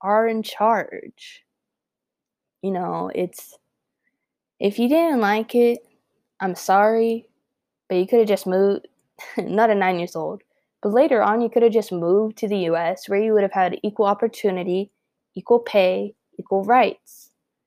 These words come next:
You coulda moved to the U S later on instead of complaining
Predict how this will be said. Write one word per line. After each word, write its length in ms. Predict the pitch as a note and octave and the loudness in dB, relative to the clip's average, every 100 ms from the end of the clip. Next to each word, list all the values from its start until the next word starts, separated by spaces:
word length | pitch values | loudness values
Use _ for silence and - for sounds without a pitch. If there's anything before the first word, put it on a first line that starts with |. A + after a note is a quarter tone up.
| _ _ | _ _
You 200 | _ - | _ -4
coulda 140 | F#3 | -2
moved 220 | G3 A3 A3 | -2 -2 -2
to 80 | A#3 | -2
the 80 | |
U 100 | A#3 | 2
S 240 | B3 B3 - | 2 2 -2
later 240 | F#3 A#3 | -2 0
on 400 | B3 G#3+ G3+ G#3 - | 0 0 -4 -8 -12
instead 280 | F#3 - F3+ | -10 -2 -2
of 120 | F#3 | -2
complaining 720 | F#3 G3 A3 A3+ G#3+ G3+ G#3 | -12 -6 -2 0 0 -2 -6